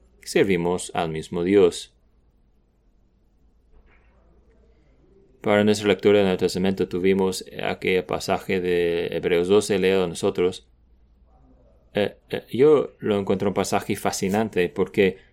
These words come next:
a un lado, mm, usted sabe todo a propósito del libro de Hebreos, es decir, Jesús es mejor, Jesús es mejor. No vayan a regresar al antiguo pacto. Jesús, eh, el mediador del nuevo pacto, es mejor.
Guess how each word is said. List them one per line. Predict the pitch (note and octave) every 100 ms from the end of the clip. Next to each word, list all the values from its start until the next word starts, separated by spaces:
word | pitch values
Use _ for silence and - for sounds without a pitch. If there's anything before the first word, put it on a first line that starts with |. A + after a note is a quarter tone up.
| _
a | G#2
un | G2 F2+
lado, | F#2 F2+ - _ _ _ _
mm, | F2 E2 -
usted | F2+ E2
sabe | - F#2 F2+
todo | A2
a | A#2+
propósito | F#2+ G#2+ G2+ G#2 F#2+
del | F2
libro | G2 F#2+
de | G#2+
Hebreos, | F2+ A#2+ G#2
es | F#2+
decir, | F#2+ A2 F#2+ - _ -
Jesús | - - A2 -
es | F#2 F2+
mejor, | F#2+ G2+ C#3+ D#3 F#2+ - _ -
Jesús | F#2+ F#2+ F2+
es | G#2
mejor. | G#2+ F#2+ A2 G2 - - _ -
No | F#2+ F#2+ F#2 _ E2+
vayan | E2+ G#2+ C3
a |
regresar | F#2+ F#2 F2+ G#2 G2
al | F#2
antiguo | E2+ F2 E2+ - E2+
pacto. | G2+ G#2 - F2+ - _ _
Jesús, | - F#2+ - G#2 F#2+ - _ _ -
eh, | F#2 F2 -
el | - F2+
mediador | F2+ F2+ F2 G2+ F#2
del | F#2
nuevo | G2+ G#2
pacto, | F2+ - F#2+ F2 - _ _ -
es | F2+ E2 -
mejor. | E2 E2 - C3 G#2